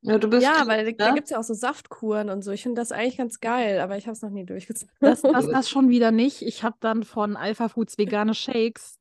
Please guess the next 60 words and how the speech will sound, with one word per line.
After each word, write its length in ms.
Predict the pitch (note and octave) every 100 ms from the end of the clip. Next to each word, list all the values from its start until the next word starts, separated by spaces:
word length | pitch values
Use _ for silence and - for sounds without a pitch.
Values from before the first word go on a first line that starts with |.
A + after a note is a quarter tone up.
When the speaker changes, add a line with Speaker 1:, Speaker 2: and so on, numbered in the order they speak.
| G3+
Speaker 3:
wo 160 | G#3
du 160 | G#3 G3
halt 100 | G#3
aber 160 | G3 F#3+
ganz 240 | G#3 G#3
viele 280 | A#3 G3+ G3+
Mineralien, 560 | G3+ G3+ F#3+ F#3+ F#3+ F#3+
Nährstoffe 420 | F#3+ - G#3 F3+
bekommst 480 | F3+ - F#3 F#3+ -
und 140 | F#3+
die 60 | G#3
Speaker 2:
Mhm. 40 |
Speaker 3:
nutze 220 | E3 -
ich 100 | C#3
dann. 140 | - F3
Ich 120 | E3+
sag 120 | F#3
mal, 200 | G3 F3+
eine 280 | - G3+ F#3+
Woche 220 | G#3 A3+
auf 160 | G#3+ -
jeden 240 | A3+ B3+
Fall 260 | - B3+ B3
und 200 | G#3 G3+
dann 200 | G#3 G#3+ _ _ _ _ _ _ _
zieh 300 | - C4+ A#3+
ich's 120 | -
in 100 | G#3+
die 80 | G#3
Länge, 340 | G3 G3+ F#3+
wie 100 | F#3+
ich 100 | F#3+
gerade 240 | - F3+ F3
Bock 260 | F#3 - D#3+
hab. 80 |
Mal 180 | F#3 G3+
nur 120 | G#3
eine 180 | G#3+ F#3+
Woche, 240 | G3+ G#3 G#3
ein 80 |
anderes 340 | - G#3 G3+ -
Mal. 100 | G3+
Ich 40 |
glaub, 120 | G3+ G3+
das 100 | -
längste, 300 | F#3+ - F#3+
was 100 | F#3
ich 140 | F#3+
hatte, 180 | G3 F#3+
war 80 | F3+
tatsächlich 440 | G3 - G3 F#3+
bis 160 | E3+ -
Mai 280 | E3+ F3 -
einmal. 440 | D#3 D#3 D3 F#3+ - _ _ _ _ _ _ _
Speaker 2:
Krass. 420 | - C#4 G#3+ - _ - _ _
Speaker 1:
Du 80 | G#3+
bist 180 | A3 A3
Krebs, 380 | - A#3+ A#3 -
Melissa, 380 | F#3 F3+ - F3+
ne? 340 | G3+ A#3